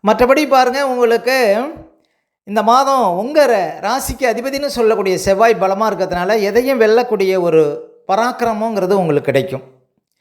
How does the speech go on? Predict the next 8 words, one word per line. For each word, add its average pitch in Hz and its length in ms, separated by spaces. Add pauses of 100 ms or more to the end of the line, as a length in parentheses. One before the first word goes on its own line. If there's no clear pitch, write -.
(480)
அதே 262 260
போல 294 220
சூரியன் 302 460
பாருங்க 240 360
உங்களுக்கு 196 300
நல்ல 190 240
வலுவா 196 280
இருக்கிறார். 165 600